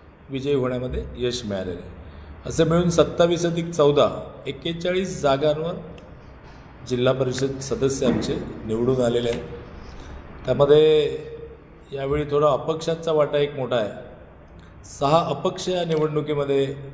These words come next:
निवडून आलेले आहेत आणि विरोधी पक्ष म्हणाल तर विरोधी पक्ष पूर्ण भुईसपाट झालेला आहे.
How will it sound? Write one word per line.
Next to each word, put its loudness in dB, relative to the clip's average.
निवडून -4
आलेले -4
आहेत -8
आणि 8
विरोधी 6
पक्ष -2
म्हणाल 2
तर -6
विरोधी 0
पक्ष -6
पूर्ण -4
भुईसपाट -2
झालेला 0
आहे. -2